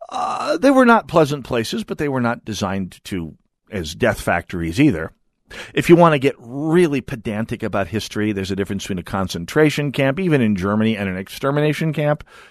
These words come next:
Two different bureaucracies ran them. One of them were basically labor camps, and of all the people who went to concentration camps, maybe twenty-five percent died. A horrible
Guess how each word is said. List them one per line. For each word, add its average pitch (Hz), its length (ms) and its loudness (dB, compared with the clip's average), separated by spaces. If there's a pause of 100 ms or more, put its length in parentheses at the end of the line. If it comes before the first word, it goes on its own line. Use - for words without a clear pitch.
(120)
Two 214 160 6
different 165 340 6
bureaucracies 135 680 2
ran 123 260 2
them. 127 160 -2 (240)
One 120 200 2
of 110 80 0
them 120 160 0
were 117 240 2
basically 113 540 -4
labor 110 360 0
camps, 113 400 -6
and 104 120 0
of 95 80 -2
all 113 160 4
the 101 100 -4
people 107 340 -8
who 101 100 -4
went 113 300 -2
to 113 80 -8
concentration 113 720 -2
camps, 117 320 -2
maybe 107 260 -2
twenty-five 113 640 -2
percent 110 440 -6
died. 107 420 2 (360)
A - 60 0
horrible 110 560 4